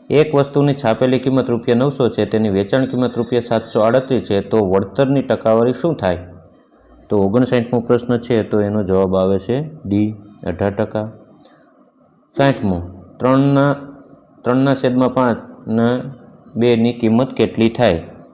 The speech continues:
તો આપણે સાઠ છે, તો સાઠમાં આપણે જોઈએ કે એનો જવાબ આવે છે સી આવે છે.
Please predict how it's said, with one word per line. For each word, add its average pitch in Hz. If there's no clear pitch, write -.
તો -
આપણે 117
સાઠ 127
છે, 107
તો 110
સાઠમાં 113
આપણે 107
જોઈએ 104
કે 101
એનો 104
જવાબ 98
આવે 95
છે 98
સી 113
આવે 113
છે. 113